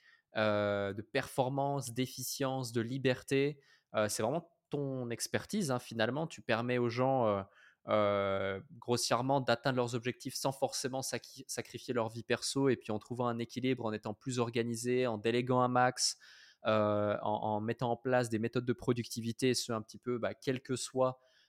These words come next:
euh, leur niveau de business, en ayant plus de temps, en, en mettant en place des process, des procédures, et puis c'est des choses que t'as pu mettre en place dans ton quotidien depuis maintenant des années,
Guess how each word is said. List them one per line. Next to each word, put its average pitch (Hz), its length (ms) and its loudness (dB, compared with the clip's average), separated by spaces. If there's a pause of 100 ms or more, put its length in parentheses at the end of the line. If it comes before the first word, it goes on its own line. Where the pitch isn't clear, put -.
(140)
euh, 104 680 2
leur 123 260 2
niveau 123 260 2
de 117 60 -4
business, 113 580 0 (160)
en 110 100 -4
ayant 107 520 0
plus 127 180 -4
de 120 120 2
temps, 127 600 2
en, 101 320 -6 (300)
en 107 200 2
mettant 107 280 0
en 107 40 -2
place 107 200 -2
des 104 120 -2
process, 127 640 2
des 110 100 -2
procédures, 120 680 -4
et 101 40 -6
puis - 140 -14
c'est - 140 -10
des 104 100 -6
choses - 280 -6
que 117 100 -12
t'as 104 120 -8
pu - 180 -14
mettre 110 240 -6
en 110 60 -6
place 110 260 0
dans 104 120 -10
ton 139 200 -4
quotidien 139 520 -2
depuis 123 240 -8
maintenant 110 340 -4
des 120 280 2
années, 139 340 0